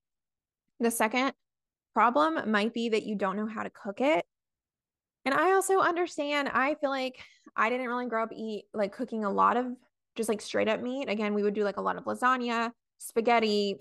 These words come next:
fish, but we didn't just, again, like, cook these full cuts of meat. So anytime I wanna do that, I have to teach myself. So again, ground meats,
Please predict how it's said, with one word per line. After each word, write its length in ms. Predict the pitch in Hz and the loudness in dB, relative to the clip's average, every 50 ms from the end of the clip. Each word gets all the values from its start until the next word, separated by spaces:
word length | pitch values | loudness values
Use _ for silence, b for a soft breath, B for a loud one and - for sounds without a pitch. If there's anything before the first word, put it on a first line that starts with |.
| - _ | -10 _
fish, 440 | - 226 214 202 196 208 208 - - _ | -4 0 2 2 2 2 0 -6 -8 _
but 120 | 214 180 | -4 -2
we 80 | 202 220 | 0 -2
didn't 300 | 233 240 233 220 220 220 | -2 -2 -2 -2 -2 -4
just, 240 | 208 208 - - | -4 -6 -6 -8
again, 300 | - 202 196 196 180 175 | -6 -4 -2 -2 -2 -2
like, 220 | 180 175 185 180 - _ _ | -4 -6 -8 -8 -12 _ _
cook 200 | - - 202 - | -6 -6 -4 -2
these 200 | 190 196 - - _ _ | -2 -4 -4 -6 _ _
full 100 | 185 190 | 0 0
cuts 260 | - - - - - | 0 -2 -6 -6 -6
of 80 | 190 180 | -8 -6
meat. 220 | 180 180 - - | -6 -8 -8 -8
So 80 | - 196 | -6 -4
anytime 300 | 208 208 214 - 202 196 | -4 -4 -4 -4 -4 -4
I 60 | 180 | -4
wanna 240 | 180 180 180 208 214 | -4 -2 -4 -4 -4
do 120 | 247 247 | -4 -4
that, 280 | 254 277 294 294 285 - _ _ _ _ _ _ _ _ _ _ | -2 0 0 0 0 -2 _ _ _ _ _ _ _ _ _ _
I 60 | 202 | -4
have 200 | 208 202 202 208 _ | -2 -2 -4 -4 _
to 120 | - 208 | -6 -6
teach 260 | 190 _ - 208 - | -4 _ -8 -10 -6
myself. 360 | - - 208 - - - - - | -6 -6 -2 -2 -2 -2 -2 -8
So 640 | - - - 233 226 220 214 208 208 208 196 - - _ _ _ _ _ _ - | -14 -2 2 4 6 6 6 6 6 4 4 0 -4 _ _ _ _ _ _ -4
again, 520 | - 220 220 214 208 202 202 214 226 240 233 - | -2 -2 0 2 2 2 2 2 0 -2 -2 -4
ground 300 | 214 214 202 185 185 196 | -2 0 0 0 0 -2
meats, 340 | 196 190 202 220 226 - | -4 -4 -6 -6 -6 -10